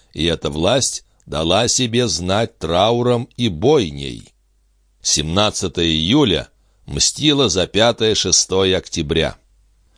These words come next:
Как и говорил Жильбер, шансы монархии и народа сравнялись. Оставалось узнать, кто выиграет решающую партию.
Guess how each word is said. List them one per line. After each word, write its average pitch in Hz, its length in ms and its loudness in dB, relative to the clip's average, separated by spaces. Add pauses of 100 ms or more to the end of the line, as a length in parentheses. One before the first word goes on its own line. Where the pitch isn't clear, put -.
(300)
Как 117 260 2
и 120 60 -2
говорил 107 420 2
Жильбер, 92 540 0 (320)
шансы - 640 2
монархии 98 640 0
и 90 60 2
народа 98 440 2
сравнялись. 98 920 -2 (260)
Оставалось 98 800 0
узнать, 98 520 -2 (140)
кто 120 360 0
выиграет 107 680 0
решающую 90 800 -2
партию. 69 640 -4